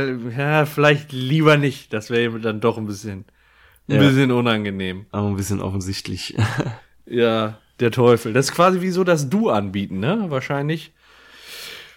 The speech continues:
Speaker 1: Nenn mich doch
Speaker 2: Jo.
Speaker 1: Teufel. <laughs> Tja, und wieder zur anderen Story im Wohnzimmer.
Speaker 2: Ja.
Speaker 1: Geht's weiter. Und, äh,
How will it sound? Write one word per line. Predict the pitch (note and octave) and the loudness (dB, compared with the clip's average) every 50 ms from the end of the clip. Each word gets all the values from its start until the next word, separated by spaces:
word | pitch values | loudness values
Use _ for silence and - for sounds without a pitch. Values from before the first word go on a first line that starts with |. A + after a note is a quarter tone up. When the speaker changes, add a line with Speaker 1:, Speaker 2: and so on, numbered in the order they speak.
| _ _ _ _ | _ _ _ _
Speaker 1:
Nenn | - B2+ C#3 D3+ D#3 | -2 0 0 2 0
mich | D#3 C3+ - | 0 0 2
doch | - | 2
Speaker 2:
Jo. | G#2 G#2 | 4 4
Speaker 1:
Teufel. | G2+ D#3 D#3+ D#3 D3+ - - - - - - - - - - | 4 4 2 2 0 -4 -12 -14 -16 -20 -20 -20 -20 -14 -10
<laughs> | - G#2+ - - - - - _ _ _ _ _ _ _ _ _ _ _ _ - | -8 -8 -8 -8 -12 -18 -20 _ _ _ _ _ _ _ _ _ _ _ _ 0
Tja, | E3+ D#3+ C3+ A2+ - - _ _ _ | 2 2 2 0 -2 -8 _ _ _
und | F3+ C3 B2+ B2+ B2+ C3 B2 | -6 -4 -4 -4 -6 -6 -2
wieder | C3+ C3+ C#3 C3+ C3 | 0 2 2 2 0
zur | C3 - E3+ E3+ | 0 -2 -2 0
anderen | E3+ E3 E3 D3 B2+ | 0 2 2 0 0
Story | - - - A#2 A2+ A2 G#2 G2+ G2+ G#2 - - | 0 0 2 2 2 2 0 -2 -4 -8 -10 -6
im | - B2 B2+ B2 | -4 -2 0 2
Wohnzimmer. | C3 C#3 C#3 C3+ - - B2 A2 G#2 G#2+ A2 A2 - _ - - - - - - - - | 2 2 2 2 0 -2 -2 0 0 -2 -4 -6 -10 _ -20 -20 -20 -20 -20 -20 -12 -8
Speaker 2:
Ja. | - F#2 - | -6 -2 0
Speaker 1:
Geht's | F3 D#3 - C#3 | 0 0 2 2
weiter. | C#3+ C#3 C3+ B2+ B2 A2 G#2 G#2 - - _ _ _ _ _ _ _ _ | 4 4 4 4 4 2 2 0 -4 -10 _ _ _ _ _ _ _ _
Und, | - - C3 B2+ B2 A#2+ A#2 A#2 A2 - | -4 -2 0 0 0 0 -2 -4 -4 -2
äh, | - A#2+ A2 G#2+ | 0 0 0 0